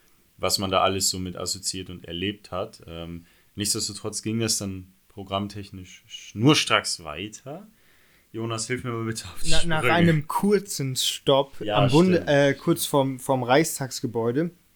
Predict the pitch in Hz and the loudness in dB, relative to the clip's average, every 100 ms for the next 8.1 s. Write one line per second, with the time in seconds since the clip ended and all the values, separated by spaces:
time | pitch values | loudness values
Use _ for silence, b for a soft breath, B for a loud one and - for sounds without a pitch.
0 | _ _ _ - - - 139 123 135 120 | _ _ _ -18 -10 -4 -2 0 0 0
1 | - 143 117 170 170 143 131 - - 151 | -2 -8 -2 -2 -2 -2 -2 -2 2 4
2 | 143 156 208 B B 143 - 175 175 165 | 6 6 2 B B -12 -2 0 2 0
3 | 165 151 139 147 151 147 131 147 - - | 0 2 2 2 4 2 4 2 2 2
4 | 147 139 - 143 147 113 - 135 135 143 | 2 2 -6 -8 -8 -8 -6 -2 2 4
5 | 127 143 135 - 139 120 123 123 127 123 | 4 2 0 -4 -8 -4 -6 -6 -8 -6
6 | 123 127 131 135 127 123 123 131 131 123 | -2 -2 -2 -4 -4 -6 -6 -6 -10 -10
7 | 120 117 110 110 113 113 139 - 127 127 | -12 -12 -12 -12 -6 -2 -2 -2 -4 -4